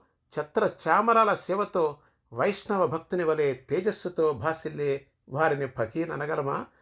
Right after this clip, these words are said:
మంగళ వాయిద్యాల చప్పుడులో జోగ్ ప్రేమతో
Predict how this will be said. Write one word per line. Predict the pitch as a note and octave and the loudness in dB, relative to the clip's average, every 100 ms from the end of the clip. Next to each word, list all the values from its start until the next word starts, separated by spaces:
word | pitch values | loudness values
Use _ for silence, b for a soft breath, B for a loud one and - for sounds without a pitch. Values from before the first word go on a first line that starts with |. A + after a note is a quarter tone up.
| b b - | b b -2
మంగళ | C#3+ D#3+ E3 D#3+ | 2 2 4 4
వాయిద్యాల | D#3 D#3 D#3+ C3 D#3+ F3 F#3 - _ _ _ - | 4 2 2 0 2 2 0 -6 _ _ _ -4
చప్పుడులో | C#3 - D#3+ E3+ G#3 - _ _ - | -2 0 0 0 0 -4 _ _ -16
జోగ్ | A#2 F3 G#3+ G#3 _ _ - | 2 6 6 4 _ _ -2
ప్రేమతో | F3 A3 A3 G3+ E3+ D3+ | 0 2 0 2 2 0